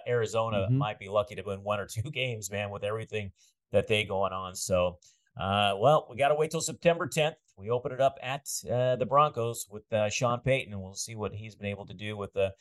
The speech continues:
Speaker 1: Russell Wilson. But before that, the Houston Cougars, they kick off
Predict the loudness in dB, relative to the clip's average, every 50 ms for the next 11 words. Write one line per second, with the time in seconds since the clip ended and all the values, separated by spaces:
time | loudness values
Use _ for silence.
0 | _ _ _ _ _ 2 6 6 6 6 2 -4 -2 -2 -2 -2 -4 -10 -14 -12
1 | -12 -12 -8 -2 4 6 6 8 8 8 6 6 2 -2 _ _ -14 -14 -10 -8
2 | -6 -6 -4 -4 -2 0 -2 -2 0 0 0 0 0 0 0 -2 -2 -2 -4 -2
3 | -2 -4 -4 -4 -2 0 0 0 0 0 0 2 4 6 6 4 4